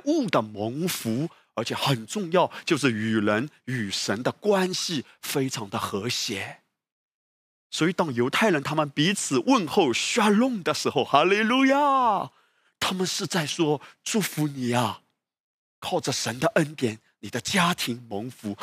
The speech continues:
你的财务兴盛，你的身体安康，你的心灵平静，你与神与人的关系都很和谐。”弟兄姐妹，神说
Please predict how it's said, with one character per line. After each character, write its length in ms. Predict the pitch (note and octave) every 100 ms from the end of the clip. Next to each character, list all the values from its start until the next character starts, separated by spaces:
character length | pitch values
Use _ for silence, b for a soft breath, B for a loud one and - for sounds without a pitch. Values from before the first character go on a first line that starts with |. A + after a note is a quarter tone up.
| B
你 120 | C#3
的 100 | B2
财 300 | C3+ - G#2+
务 240 | D3+ B3+ F#3
兴 320 | - C#3 C3+
盛， 180 | - A#2 b -
你 120 | C3
的 80 | C3+
身 340 | - A#3 G#3
体 220 | - B2+
安 260 | - B2+ B2+
康， 280 | - B2 B2 _ _
你 100 | A#2
的 80 | C#3
心 420 | - - G#3+ A3
灵 200 | F3 D3
平 340 | - - G#2+
静， 300 | C3 G3+ C#3+ - _ _ _ _ _ _ _ _ _ _ _ -
你 100 | B2+
与 240 | C3 A#2+
神 320 | G#2+ - D#3 -
与 180 | D#3 C3
人 160 | C3+
的 80 | F#3+
关 380 | - A#3 A#3+ A#3
系 240 | - G3+
都 180 | D3 D#3
很 160 | C#3 A2
和 220 | - A#2+
谐。” 300 | - A#2 A#2 b b
弟 80 | D#3
兄 160 | D3+
姐 160 | C#3 A#2
妹， 220 | B2+ A#2+
神 380 | - - C#3+ D3
说 320 | - D#3+ D#3+